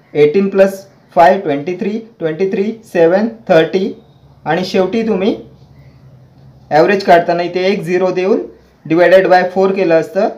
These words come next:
तर तुमचं सेव्हन्टी फाय आन्सर आलं असतं. Because one part equal to ten, so thirty parts equal to three hundred. Three hundred divided by four equal to seventy-five average. ओके, नेक्स्ट क्वेश्चन पाहूया.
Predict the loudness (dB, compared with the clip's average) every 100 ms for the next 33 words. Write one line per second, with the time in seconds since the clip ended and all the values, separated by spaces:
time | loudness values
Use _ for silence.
0 | -12 -12 -10 -8 -4 -4 0 0 0 0
1 | 4 4 2 0 2 2 2 -4 -8 -18
2 | -20 _ _ _ -10 0 2 4 2 4
3 | 2 2 0 -2 -2 -6 -2 0 -2 -8
4 | _ _ -10 -6 -4 0 0 0 2 2
5 | 2 -2 -2 -2 -4 -6 -10 -2 2 2
6 | 2 -2 -2 -6 -4 -2 0 0 0 -2
7 | 0 -2 0 -2 -2 -4 -2 -2 -2 -2
8 | 0 2 0 -2 -4 -4 -6 _ _ 2
9 | 2 2 -4 -10 _ _ _ -6 -6 -2
10 | -4 -4 _ _ _ _ _ -8 -4 -2
11 | -4 -6 -4 -4 0 2 2